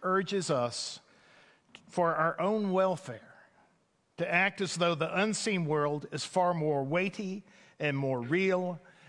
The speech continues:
and more dangerous than the part of reality we can see.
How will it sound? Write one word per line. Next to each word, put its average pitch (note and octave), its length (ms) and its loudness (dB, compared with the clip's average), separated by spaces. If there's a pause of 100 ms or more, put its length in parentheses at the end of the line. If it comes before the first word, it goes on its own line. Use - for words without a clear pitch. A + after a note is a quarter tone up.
and C#3+ 160 0
more B2+ 220 -2
dangerous B2+ 800 -2 (540)
than D3+ 140 0
the D3+ 80 0
part E3 280 2
of C#3+ 100 -6
reality C3+ 460 0
we C3 140 -8
can D3 320 -4
see. - 260 -12